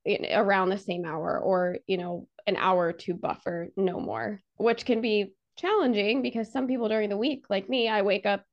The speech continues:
most days at five or before five. So on the weekends, I try not to sleep in past six thirty or seven, even if I've, like, drank the night before or was out super late,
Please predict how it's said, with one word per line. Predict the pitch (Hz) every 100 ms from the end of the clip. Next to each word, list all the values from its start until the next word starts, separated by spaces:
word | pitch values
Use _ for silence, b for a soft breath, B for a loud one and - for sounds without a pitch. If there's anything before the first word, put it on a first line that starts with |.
| _
most | 220 196 196
days | 202 196 214 - _ B B B B B
at | 190 202 -
five | 190 170 208 185
or | 202 190 185 185 214 -
before | 202 208 247 269
five. | 262 165 180 233 - b b b
So | _ - 220 185 190 254 _ _ _ -
on | 220 220
the |
weekends, | 214 254 208 185 185 - - _
I | 202 202 196 196 196
try | - 208 190
not | 190 190
to | 202
sleep | - 208 196
in | 214 185 185 196 _ _ _ _ _
past | - 202 208
six | 202 -
thirty | 202 180
or | 175
seven, | 190 214 175 139 - -
even | 240 226
if | 233 233
I've, | 208 202 - _ _ 196
like, | 196
drank | 214 196 196
the | 208
night | 190 190
before | 196 208 196 190 185 175
or | 180 175
was | 185
out | 185 165
super | - 190 190
late, | 185 180 -